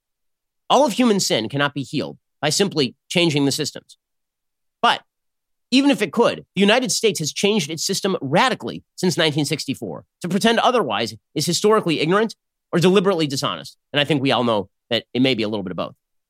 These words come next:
In a second, we're gonna get to supposed changes to the system that would fix this. But of course, it's not about changing the system. It is about the narrative.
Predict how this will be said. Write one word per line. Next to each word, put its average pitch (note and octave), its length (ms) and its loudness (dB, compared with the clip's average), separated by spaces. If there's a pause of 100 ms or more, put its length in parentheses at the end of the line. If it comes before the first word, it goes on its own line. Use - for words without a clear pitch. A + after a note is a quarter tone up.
(480)
In F3+ 80 2
a F#3 40 4
second, F#3+ 320 0
we're D3+ 80 -2
gonna D3+ 140 0
get C#3+ 160 0
to A#2+ 180 -2 (280)
supposed F#3 500 0
changes D#3+ 380 0
to C#3 100 -8
the B2 60 -8
system C3 260 -4
that A#2 60 0
would A#2+ 100 -6
fix - 180 -4
this. A2+ 140 -10
But C3+ 80 -10
of - 80 -8
course, C#3 180 -4
it's A2+ 140 -10
not C3+ 200 0
about A2+ 200 -6
changing A2+ 340 -6
the F#2 60 -8
system. C#3+ 400 -4 (160)
It G2+ 80 -10
is F#2+ 80 -10
about G#2 180 -2
the A#2 60 -2
narrative. G#2 340 -2